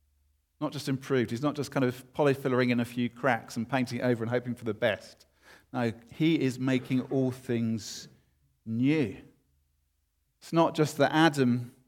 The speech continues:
made a bad decision and that Christ made some good ones. No. At the cross, Christ has overcome a power and an enemy that had us in its grip,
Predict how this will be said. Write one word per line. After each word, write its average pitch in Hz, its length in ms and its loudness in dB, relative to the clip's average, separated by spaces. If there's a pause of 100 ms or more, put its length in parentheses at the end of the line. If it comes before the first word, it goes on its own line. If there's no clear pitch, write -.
(760)
made 135 280 4
a 123 60 0
bad 143 300 4
decision 113 480 -4 (1160)
and 123 120 0
that 120 100 -2
Christ - 600 2
made 131 200 4
some 120 180 -2
good 127 200 -2
ones. 101 520 -4
No. 135 240 4 (1500)
At 160 200 4
the 160 100 2
cross, 156 720 2
Christ 170 560 0
has 143 180 -4
overcome 139 840 2 (340)
a 127 100 -4
power 165 580 0
and 139 120 2
an 135 160 0
enemy 135 400 4
that 117 180 2
had 151 340 0
us 131 300 4
in 139 160 2
its 123 240 -4
grip, - 440 -6